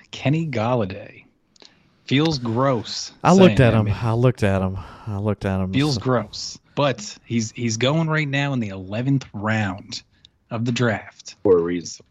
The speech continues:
Speaker 1: Wide receiver fifty-four. All right? He is the Giants' number one wide receiver, and he is the wide receiver fifty-four.
Speaker 2: Yeah.
Speaker 1: All right?
Speaker 2: Says a lot.
Speaker 1: I mean, the Giants gave him the bag.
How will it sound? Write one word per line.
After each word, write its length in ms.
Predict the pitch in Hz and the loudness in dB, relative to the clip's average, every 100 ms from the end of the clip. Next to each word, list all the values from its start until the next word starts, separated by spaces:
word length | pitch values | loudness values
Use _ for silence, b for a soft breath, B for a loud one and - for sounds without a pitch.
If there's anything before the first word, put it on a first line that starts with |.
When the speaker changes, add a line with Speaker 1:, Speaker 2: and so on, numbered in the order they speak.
| _ _ _ | _ _ _
Speaker 1:
Wide 320 | 98 117 151 | -2 0 0
receiver 480 | 160 - 147 147 135 | -2 -4 -2 0 -2
fifty-four. 1000 | - 131 131 - 139 120 127 120 104 98 b b _ - | -4 -2 -2 -2 -6 -2 -2 0 -2 -10 b b _ -10
All 100 | 117 | -6
right? 280 | 123 135 - - _ | -4 -4 -8 -20 _
He 280 | - 135 147 | -4 -2 -2
is 440 | 135 131 127 117 - | -4 -2 0 -2 -6
the 180 | 110 | -8
Giants' 600 | 98 107 120 135 131 - - | -4 -2 2 2 2 0 -6
number 440 | 101 110 143 165 | -4 0 -2 -2
one 540 | 170 113 127 147 156 147 110 | -2 2 4 4 4 0 -4
wide 320 | 101 135 143 | -2 -2 0
receiver, 580 | 135 - 120 107 92 95 | -2 0 2 0 -2 -6
and 120 | 95 | -2
he 140 | 135 | 0
is 120 | 131 | 0
the 80 | 110 | -2
wide 320 | 98 98 120 | -6 -6 -4
receiver 400 | 123 - 120 113 | -2 2 2 2
fifty-four. 720 | 95 107 107 107 - 107 101 - - - - - | 0 0 0 -2 -2 -6 -6 -10 -8 -6 -4 -2
Speaker 2:
Yeah. 280 | - 92 101 - - | 0 0 0 -4 -4
Speaker 1:
All 80 | 131 | -2
right? 180 | 156 - _ - | -2 -6 _ -8
Speaker 2:
Says 200 | 98 98 | -4 0
a 40 | |
lot. 200 | 95 104 | 2 2
Speaker 1:
I 40 | 120 | 4
mean, 420 | 127 123 117 107 _ _ _ _ _ _ | 4 2 0 -6 _ _ _ _ _ _
the 100 | 120 | -8
Giants 360 | 110 131 160 147 | -2 -2 -2 -4
gave 160 | 156 160 | -4 -2
him 80 | |
the 80 | 156 | -2
bag. 480 | 127 127 131 139 | -2 -2 -4 -8